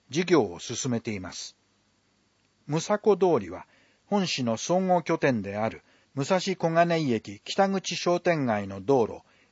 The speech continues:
延長約百五十二メートルを無電柱化し、緑中央通りは、庁舎予定地の西側に位置する、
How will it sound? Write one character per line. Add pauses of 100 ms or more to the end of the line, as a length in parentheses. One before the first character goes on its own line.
延
長
約
百
五
十
二
メ
ー
ト
ル
を (100)
無
電
柱
化
し、 (640)
緑
中
央
通
り
は、 (420)
庁
舎
予
定
地
の
西
側
に
位
置
す
る、